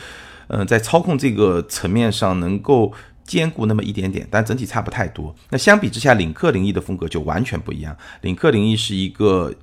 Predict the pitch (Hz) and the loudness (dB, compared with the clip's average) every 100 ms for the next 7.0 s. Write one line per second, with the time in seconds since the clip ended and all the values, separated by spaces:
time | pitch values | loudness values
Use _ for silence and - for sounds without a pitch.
0 | _ - - 135 131 131 92 - 117 - | _ -12 0 2 2 0 -2 -2 -2 0
1 | 156 90 80 80 90 - - 82 82 80 | -2 -2 -4 -6 -6 -6 -8 -10 -8 -10
2 | 78 82 - 123 123 139 82 95 110 123 | -6 -8 -2 -2 0 -2 -2 -4 0 0
3 | - - 82 95 92 110 123 85 - 113 | 0 -8 -6 -4 -4 -4 -4 -6 -2 -2
4 | 87 58 - 104 110 104 95 - 110 90 | -2 -10 -4 -4 -2 -4 -6 -2 -2 -2
5 | 92 80 82 - - - 78 - - 90 | -4 -8 -8 -8 -8 -8 -8 -12 -8 -6
6 | 85 101 113 104 110 87 78 - 92 92 | -4 -2 0 2 2 -2 -6 -8 -6 -8